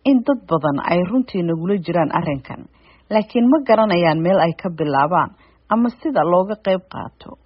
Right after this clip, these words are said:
Waxaan dareemayaa in aynu samaynay horumar la taaban karo." Gaza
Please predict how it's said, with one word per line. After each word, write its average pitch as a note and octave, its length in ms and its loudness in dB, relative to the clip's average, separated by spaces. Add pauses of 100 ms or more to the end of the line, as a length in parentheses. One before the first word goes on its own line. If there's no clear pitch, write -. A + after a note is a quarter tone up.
(240)
Waxaan C4 380 2
dareemayaa E3+ 640 2
in F#3+ 160 -4
aynu D#3 240 -2
samaynay D3+ 520 -4
horumar D#3+ 420 0
la D3 120 -6
taaban C3+ 400 -6
karo." - 240 -12 (760)
Gaza A#3+ 360 2